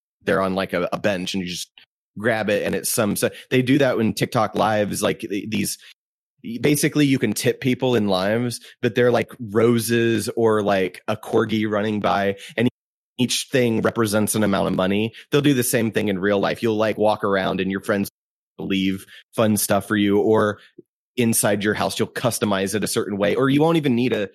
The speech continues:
a screen. You just have, like, a giant, pr-, like, sc-, huge high def screen that you're, like, watching through your visor.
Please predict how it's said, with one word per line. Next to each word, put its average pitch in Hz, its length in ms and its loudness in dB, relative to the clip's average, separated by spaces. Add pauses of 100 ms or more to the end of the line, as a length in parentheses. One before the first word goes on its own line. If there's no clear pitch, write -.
(140)
a 107 100 -4
screen. 104 540 -4
You 101 100 -2
just 107 220 -4
have, 107 240 -2
like, 107 140 -2
a 104 40 0
giant, 101 580 -4 (840)
pr-, - 160 -8 (160)
like, 104 320 0
sc-, - 240 -6 (280)
huge 120 680 0
high 117 220 -2
def 113 180 0
screen 110 380 -2
that 104 100 0
you're, 104 200 -2
like, 98 240 -2
watching 95 380 -2
through 107 120 -4
your 95 160 -2
visor. 85 500 -4